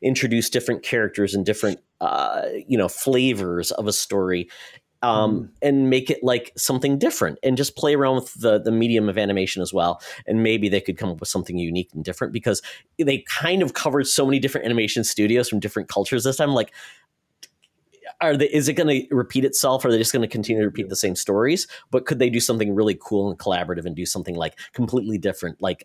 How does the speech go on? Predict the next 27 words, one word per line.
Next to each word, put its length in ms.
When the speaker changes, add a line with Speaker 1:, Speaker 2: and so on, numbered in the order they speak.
Speaker 1:
I 80
mean, 320
I 80
don't 120
know 80
how 180
many, 240
so 100
it 40
was, 100
like, 160
ten 180
out, 220
ten 180
minutes 340
each, 360
fifteen 260
minutes 200
each 180
for 100
nine 220
episodes. 500
So 120
almost 340
a 80
movie 420
length 500